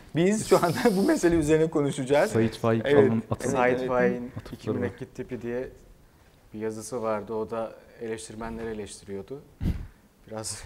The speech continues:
Speaker 3: <laughs> geniş eleştirmiş. O yüzden pek yer vermek istemedik.
Speaker 1: Eklemek istediğiniz Semih hususunda?
Speaker 3: Ee, yani şöyle bir ekleme yapabilirim. Evet, Barbarosoğlu bazı soruları iyi temellendirilmiş, uzun sorular olabiliyor.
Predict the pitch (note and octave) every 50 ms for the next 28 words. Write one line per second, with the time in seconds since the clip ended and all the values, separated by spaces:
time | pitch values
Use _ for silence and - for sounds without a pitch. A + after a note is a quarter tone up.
0 | C#3+ - - - B2 B2 B2+ A#2 A2+ B2 A2+ A2+ A2 - - - G#2+ A2+ C3+ D3+
1 | - - - _ _ _ _ _ - _ _ - _ - - A2 G#2+ G#2 G2 A2+
2 | A2+ - - A2+ A2 - A#2 A2 G#2+ G#2 G#2 G#2 G2+ G2+ A2 A2 - - - -
3 | - G2+ F#2+ F#2+ F2+ F#2+ - - B2+ B2+ - - - - - - - - C3+ C3
4 | - C3+ C3 C3+ C3 - - - C3 B2 B2+ C#3+ F3 - - - - - B2 A#2
5 | A3+ G#2 - - - A2+ - - C3+ D3+ F#3+ - - - A2+ G#2 G2 G2 G2 -
6 | - D3+ C3 A2+ B2+ C3 C3+ C3+ - - C#3+ C#3+ D3 D#3 D3 D3 - - - -
7 | - - - A#2+ A#2 A#2 A2+ - - A#2 A2+ A2 A2 A2 G#2+ A2+ G#2 G#2 G#2+ G#2
8 | A2+ A#2+ C#3+ D#3+ - - - - _ _ _ _ _ _ _ _ _ - - A#2
9 | B2 B2 B2 - B2+ B2 B2 G#2+ B2+ C3 C#3 C3+ - C#3+ C3+ C3 C3 B2+ C3+ C#3
10 | C#3 - - - - - _ _ - B2+ A2+ A#2 A#2+ B2 B2 B2 B2 - - C3
11 | A#2+ A#2 G#2+ G#2+ A2 A#2 C#3 D3+ - - - - - _ _ _ _ _ - -
12 | A#2+ B2+ B2+ - - A#2+ G#2+ G2+ G2 G2 G2 G2+ G2 F#2+ F#2+ F#2+ F#2+ G#2 A#2 C#3+
13 | - - C#3 A#2 A2+ B2 B2+ - B2+ A2+ A2 A2 A#2+ B2+ B2 A2+ A2+ A2+ G2+ G#2+
14 | G2+ G#2+ G2+ F2+